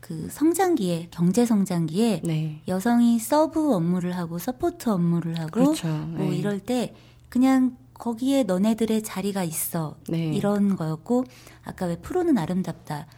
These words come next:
Speaker 2: 네.
Speaker 1: 화장하고 나와서 커피 타라는 거잖아요.
Speaker 2: 아, 그렇죠. 프로답게
Speaker 1: 음.
Speaker 2: 화장에 맨 얼굴이 뭐니? 뭐
Speaker 1: 그리고
Speaker 2: 이러면서.
Speaker 1: "프로로 살아남으려면 좀 이뻐야겠지." 뭐
Speaker 2: 네.
Speaker 1: 이런 거잖아요, 사실.
Speaker 2: <laughs> 네.
Speaker 1: 그게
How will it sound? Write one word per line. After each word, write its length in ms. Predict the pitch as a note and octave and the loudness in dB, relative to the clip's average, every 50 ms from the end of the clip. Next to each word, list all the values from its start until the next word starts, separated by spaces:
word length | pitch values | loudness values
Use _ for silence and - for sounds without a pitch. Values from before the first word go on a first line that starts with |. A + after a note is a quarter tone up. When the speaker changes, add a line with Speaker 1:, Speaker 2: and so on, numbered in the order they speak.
| - - | -10 -6
Speaker 2:
네. 100 | F#3 F3+ | -2 0
Speaker 1:
화장하고 420 | E3+ E3 - F4+ F4+ F4 E4 D#4+ C4+ | 0 2 2 2 2 2 2 2 0
나와서 280 | F#3+ D3+ D3 D#3+ F3 | 0 -2 -4 -6 -8
커피 240 | - - A3 - - | -10 -12 -12 -12 -8
타라는 380 | - C#4+ C4+ C4 A3+ F#3+ E3+ D#3 | -6 -4 -2 0 0 0 0 -2
거잖아요. 340 | D3 C#3+ D3+ C#3 C#3+ C#3 D3 | -4 -6 -6 -6 -6 -4 -2
Speaker 2:
아, 140 | E3+ F#3 F#3+ | 0 0 2
그렇죠. 480 | F3+ F#3 F3 - - F#3+ E3+ D#3+ D#3+ E3 - | 0 0 -2 -4 -4 -2 -2 0 -2 -2 0
프로답게 600 | - B3 A#3+ A3+ G#3+ A3 A#3+ A#3+ A3 F#3 F3 E3+ | 0 2 2 2 4 4 6 6 6 6 4 2
Speaker 1:
음. 60 | F3+ | 0
Speaker 2:
화장에 400 | A3+ A#3 - C4 B3 A3+ G3+ F#3+ | 0 0 0 2 2 2 2 2
맨 160 | D3+ D#3 F3 | 2 4 6
얼굴이 320 | G#3 A#3 A#3 A#3 A3 A3 | 6 6 4 4 2 2
뭐니? 320 | F3+ C#3 C3+ C#3 D3+ E3 F3+ | 2 0 0 0 0 0 0
뭐 260 | E3+ F3+ F3+ E3+ D3+ | 0 -2 -2 -2 -4
Speaker 1:
그리고 180 | D3+ D3+ - A3+ | -2 0 2 4
Speaker 2:
이러면서. 340 | G#3 A3 G#3+ G3+ - - | 4 4 4 2 0 0
Speaker 1:
"프로로 280 | - - E4 E4 D4+ D4 | 0 0 2 2 0 0
살아남으려면 640 | C4+ D#4 D#4 D#4 D4 A#3+ G3+ G3 G3 F#3+ F#3 F#3 F#3 | 0 2 4 4 4 4 4 4 2 2 2 0 0
좀 140 | - G3+ F#3 | 0 0 -2
이뻐야겠지." 680 | D#3+ - - F#3+ F3+ E3+ D#3+ D#3+ D3 - - A3 A3 G3+ | -2 -2 -2 0 0 0 0 -2 -6 -6 -4 -2 0 4
뭐 80 | - F#3+ | 8 10
Speaker 2:
네. 80 | C#4 | 12
Speaker 1:
이런 160 | C4+ C4+ C#4+ E4+ | 12 12 12 12
거잖아요, 480 | C#4+ A#3+ - - F3+ F3 - A3+ A#3+ | 12 12 10 8 8 8 6 6 6
사실. 440 | A#3 A#3 A3+ G#3+ - F#3+ F#3+ F3+ E3 | 6 6 4 4 4 2 2 4 6
Speaker 2:
<laughs> 40 | - | 6
네. 340 | G#3+ G#3 F#3+ F#3+ G#3 G3+ G#3 - | 6 6 6 4 0 -2 -4 -4
Speaker 1:
그게 280 | - C#4+ D4 C#4+ C#4+ | -2 0 0 0 0